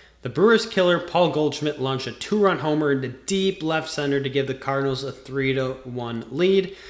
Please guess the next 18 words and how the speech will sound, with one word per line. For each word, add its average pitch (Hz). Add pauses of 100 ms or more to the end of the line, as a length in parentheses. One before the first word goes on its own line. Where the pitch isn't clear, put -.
(240)
And 131
then 151
when 151
you 143
th-, -
just -
when 202
you 185
thought 175
things 170
couldn't 165
get 147
worse, 143
Arenado, 175 (260)
Arenado 185
hits 175
a 170
double, 135